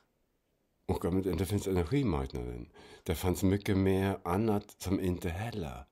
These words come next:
finns, som vi förbinder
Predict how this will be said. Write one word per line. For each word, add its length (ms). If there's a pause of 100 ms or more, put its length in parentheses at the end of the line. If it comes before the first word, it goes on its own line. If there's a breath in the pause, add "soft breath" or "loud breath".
(140)
finns, 680 (340 soft breath)
som 340
vi 440 (240 soft breath)
förbinder 1000